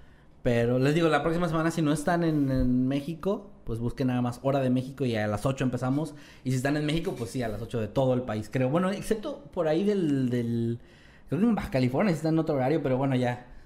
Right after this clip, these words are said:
Ya no, <laughs> o sea, nos vamos a ajustar al horario central de México. Eh, gracias por el superchat, Clippy. También acá Conte Verano nos manda dos dólares y dice, "Ahora que se comieron a Jimmy, ¿quién va a ser el tercero?" No, pues es que la idea no es reemplazar a Jimmy porque Jimmy va a volver.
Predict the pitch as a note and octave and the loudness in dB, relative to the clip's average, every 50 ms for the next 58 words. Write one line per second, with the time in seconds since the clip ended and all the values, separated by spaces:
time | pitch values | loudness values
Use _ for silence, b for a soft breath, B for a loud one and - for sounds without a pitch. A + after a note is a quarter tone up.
0 | b b b b b b - C#3+ C#3 C3+ C#3 D3 D3+ D3 C#3+ C#3+ B2+ A2+ E3 E3 | b b b b b b -8 -2 0 2 4 4 4 4 4 4 6 4 4 6
1 | G3+ F3 E3 E3 E3 E3 F3+ F3+ F#3 D3+ D#3 D3+ - D3+ D#3 D3+ D3 C3 C3 B2 | 6 4 6 4 4 4 4 2 2 2 0 4 4 4 4 4 2 2 2 2
2 | B2 B2 - - - C3+ C#3+ C3+ C3+ C3+ C#3+ C#3 C#3+ - C#3 B2+ B2 B2+ B2 B2 | 0 0 -4 -10 -4 0 0 2 2 2 0 0 -2 -2 0 0 0 0 2 2
3 | B2 B2 A#2 A2 G#2 A2 G#2 - - - B B B B B B B B A#2 C3+ | 2 2 0 0 -2 -4 -6 -12 -14 -18 B B B B B B B B 0 2
4 | D3+ E3+ E3+ E3 - C#3+ C3 B2+ B2+ B2 - A#2+ - C#3 B2 A#2+ - A#2 A#2 - | 2 2 2 0 0 -2 -2 -2 -2 -2 -2 -2 -2 -2 -4 -4 -4 -6 -6 -4
5 | - A#2 - b b b b b b b b - - D3+ D#3+ E3 F#3 G3+ G#3+ G#3+ | -4 -4 -4 b b b b b b b b 2 4 4 4 4 4 4 2 2
6 | G3+ G#3 G#3+ G#3 G#3+ G#3+ G#3+ G3+ G#3 G#3 G3 G3+ G3 F#3 F#3 G3 G3+ G3 F#3 E3+ | 2 2 2 2 2 2 2 2 2 4 4 2 2 4 4 4 4 4 4 2
7 | E3 E3+ F3 F3+ E3+ E3+ D#3+ F3 E3 E3+ E3+ E3+ E3 - C3+ C#3 C#3+ C#3+ - F3 | 2 2 2 2 0 0 0 2 2 2 2 0 0 0 0 0 0 2 2 0
8 | E3 - - - D3 D#3 E3 G#3 A3+ A3 G3+ F3+ - D3 - D3 D3+ D#3+ F#3+ F#3+ | 0 0 -2 0 2 4 4 4 2 0 0 -2 -2 0 0 2 2 2 2 2
9 | E3 C3+ C3 C#3+ D3+ E3 F3 E3 - - D#3 D#3 D#3 E3 D#3 - D#3 D#3+ D#3+ D#3 | 0 0 2 2 2 2 2 0 -2 -2 -2 0 0 0 0 0 0 -2 -2 -2
10 | - A2+ G#2+ G#2 - D3 D#3 C#3+ G#2+ F#2 - B B B B B B B B C#3 | -4 -4 -6 -4 -4 -2 -2 -2 -2 -4 -6 B B B B B B B B 0
11 | D#3+ - - - C#3 C3 B2+ B2 B2+ C3+ C3+ - - E3+ E3 D#3 D3 C#3+ C#3+ C#3+ | 0 0 0 0 0 0 0 0 0 -2 -2 -2 0 0 2 2 2 2 2 2
12 | D3 D3 D3 D3+ D3 C#3+ C#3+ C#3+ C#3 C3 C3+ C#3+ C3+ C3+ C3+ C3+ C#3+ D3 C#3 C#3+ | 2 2 2 2 2 0 0 0 -2 -2 0 0 0 0 2 2 2 0 0 -2
13 | - - A#2+ A2+ B2+ C3+ C3+ C3+ C3 B2+ B2 A#2 B2+ D3+ C#3+ C3+ D#3 - | -2 -2 -2 -2 0 0 0 2 2 2 0 0 0 -2 -2 -4 -6 -8